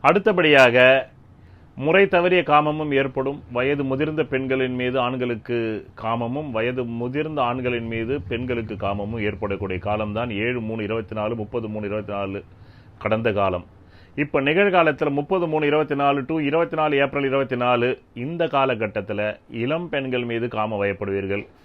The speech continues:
இன்னும் சில பேர் கல்யாணம் ஆகணுன்ற யோகம் அடிப்படை ஜாதகத்துல இருந்து அதுக்கான தசாபுக்தி ஓடுனா இப்ப கல்யாணம் ஆயிடும், இல்லைன்னா ஆகாது. அதையும் தெரிஞ்சுக்கணும். நீண்ட நாள் வந்து காதல் நிறைவேறணும் அப்படின்ற மாதிரி ஜாதக அமைப்பு இருந்து அதுக்கான தசாபுக்தி அந்தர சூட்சுமங்கள் போகும்போது இப்ப காதல் நிறைவேறிடும்.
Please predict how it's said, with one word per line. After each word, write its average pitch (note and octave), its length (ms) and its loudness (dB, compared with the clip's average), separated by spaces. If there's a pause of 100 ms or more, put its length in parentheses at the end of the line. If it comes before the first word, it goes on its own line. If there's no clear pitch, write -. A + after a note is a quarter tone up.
(500)
இன்னும் D#3 260 -2
சில C#3 160 2
பேர் C#3 240 0
கல்யாணம் C#3+ 460 2
ஆகணுன்ற C#3+ 440 0
யோகம் C3+ 300 2
அடிப்படை C3+ 380 0
ஜாதகத்துல B2 440 0
இருந்து C#3 260 0
அதுக்கான B2+ 360 0
தசாபுக்தி B2+ 560 -2
ஓடுனா C#3 260 2
இப்ப C3+ 140 -2
கல்யாணம் A2+ 360 0
ஆயிடும், G2+ 340 0
இல்லைன்னா B2 260 -2
ஆகாது. F#2+ 520 -2 (400)
அதையும் G#2 320 0
தெரிஞ்சுக்கணும். G2 540 -2 (460)
நீண்ட D3+ 320 0
நாள் D#3 220 4
வந்து C#3+ 340 0
காதல் C#3+ 380 4
நிறைவேறணும் C#3 680 2
அப்படின்ற C3 380 2
மாதிரி C#3 220 2
ஜாதக C3 340 2
அமைப்பு B2+ 320 -2
இருந்து C#3 400 2
அதுக்கான B2 280 0
தசாபுக்தி B2+ 540 -2
அந்தர B2 260 0
சூட்சுமங்கள் B2+ 560 -4
போகும்போது C3+ 320 -2
இப்ப B2+ 140 -2
காதல் A2+ 380 0
நிறைவேறிடும். G#2 580 -2